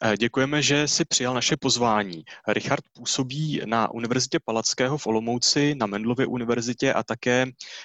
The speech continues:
na Středoevropském institutu azijských studií v Bratislavě. A na všech těchto těch institucích se věnuje, eh,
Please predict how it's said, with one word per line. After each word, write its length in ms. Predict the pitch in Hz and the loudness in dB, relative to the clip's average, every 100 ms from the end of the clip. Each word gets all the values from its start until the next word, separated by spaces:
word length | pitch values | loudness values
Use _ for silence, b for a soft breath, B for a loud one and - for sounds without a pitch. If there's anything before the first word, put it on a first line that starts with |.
| B | B
na 220 | 107 107 | 0 2
Středoevropském 840 | 107 - 120 120 117 120 - 131 110 | 0 -2 0 0 -2 -6 -4 -4 -4
institutu 600 | 110 127 - 123 123 - | -6 -6 -8 -6 -4 -4
azijských 400 | 104 110 - 123 | -4 -4 -6 -8
studií 520 | - 110 110 117 123 | -10 -8 -6 -4 -6
v 300 | - _ _ | -8 _ _
Bratislavě. 640 | 95 - 110 107 95 107 113 _ B B B B B - | -6 -4 -4 -4 -2 -2 -2 _ B B B B B -2
A 280 | 107 95 | 0 0
na 120 | 98 107 | -2 -2
všech 180 | 151 | -2
těchto 200 | - 143 | 0 0
těch 180 | 151 151 | 0 0
institucích 600 | 120 120 135 135 - 135 | 0 0 -2 -4 -4 -2
se 140 | - 135 | 0 2
věnuje, 540 | 107 110 117 123 123 | 0 0 2 2 2
eh, 540 | 123 _ _ - 92 | -2 _ _ -16 -14